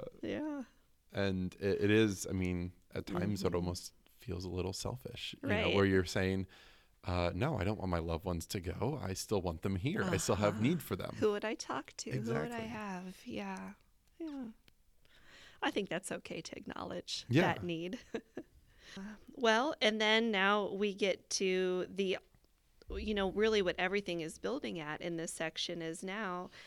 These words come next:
Speaker 1: um, these healings essentially were to fulfill what had been spoken through the prophet Isaiah. "He took our infirmities and bore our diseases."
Speaker 2: Have you gu-, have you guys seen The Green Mile?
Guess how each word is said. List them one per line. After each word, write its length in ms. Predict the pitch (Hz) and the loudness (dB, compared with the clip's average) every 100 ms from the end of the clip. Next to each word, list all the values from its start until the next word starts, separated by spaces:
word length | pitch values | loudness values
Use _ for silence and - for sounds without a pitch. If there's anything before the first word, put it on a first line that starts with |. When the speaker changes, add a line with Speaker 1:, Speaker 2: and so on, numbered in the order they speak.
| - - - | -20 -14 0
Speaker 1:
um, 460 | 180 165 165 165 202 - _ - | 2 4 0 -6 -10 -18 _ -6
these 260 | 214 208 202 | -2 0 0
healings 600 | - 311 233 151 151 185 | 0 0 2 0 -2 -4
essentially 600 | 175 - 165 - 165 165 | -6 -4 -4 -2 -2 -2
were 160 | 165 180 | -2 -2
to 160 | 196 | -2
fulfill 480 | 190 196 - 202 208 | -4 -6 -4 -2 -2
what 160 | 208 - | -2 -4
had 160 | 170 170 | -2 -2
been 160 | 175 | -4
spoken 520 | - - 196 196 208 208 | -8 -2 -2 -2 -8 -8
through 140 | 170 | -10
the 60 | 160 | -10
prophet 460 | - 165 - 170 | -4 -4 -4 -6
Isaiah. 640 | 165 175 160 104 90 - - - - _ | -4 -4 -6 -8 -8 -10 -12 -18 -20 _
"He 160 | 202 | -8
took 360 | 196 - 208 - | -6 -4 -4 -4
our 200 | 196 180 | -4 -2
infirmities 1040 | 170 180 - 160 156 - - 143 156 185 - | -4 -6 -8 -8 -8 -8 -10 -10 -10 -12 -12
and 180 | 170 160 | -12 -10
bore 460 | 151 156 151 165 196 _ _ _ - | -6 -6 -6 -10 -14 _ _ _ -10
our 140 | 160 | -10
diseases." 880 | 160 - - - - - - - - _ _ _ _ - - | -10 -12 -12 -12 -12 -12 -12 -14 -16 _ _ _ _ -20 -6
Speaker 2:
Have 80 | 104 | 2
you 160 | 110 107 | 2 2
gu-, 60 | - | 0
have 140 | 98 | 0
you 60 | 104 | 0
guys 100 | 101 | 2
seen 140 | 107 | 2
The 80 | 90 | 2
Green 240 | 92 90 | 4 4
Mile? 340 | 87 82 90 | 4 2 2